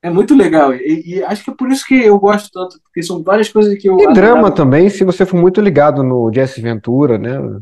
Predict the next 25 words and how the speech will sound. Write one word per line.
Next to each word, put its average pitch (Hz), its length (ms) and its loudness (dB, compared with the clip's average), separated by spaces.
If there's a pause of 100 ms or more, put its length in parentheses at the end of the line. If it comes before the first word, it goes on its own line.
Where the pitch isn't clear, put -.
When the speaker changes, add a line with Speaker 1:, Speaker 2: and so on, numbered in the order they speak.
(120)
Speaker 2:
tal. - 280 -12 (920)
Aí - 180 -6
Speaker 1:
Ah, 180 120 2
é 156 60 0
Speaker 2:
você, - 40 -10
Speaker 1:
verdade, 196 480 0
é 139 40 -8 (120)
verdade. 143 160 0
Speaker 2:
aí 151 40 4
você 180 200 2
Speaker 1:
Inclusive 214 140 4
Speaker 2:
tem 196 100 4
drama, 165 340 4
porque 156 120 0
você 143 180 -4
fica 170 240 -2
triste 143 400 -2
que, 107 760 -4 (760)
que 131 60 0
ele 131 100 4
morre 131 320 4
tão 147 100 2
Speaker 1:
Inclusive, 117 40 0
tem 117 200 0
Speaker 2:
rápido. 110 240 -12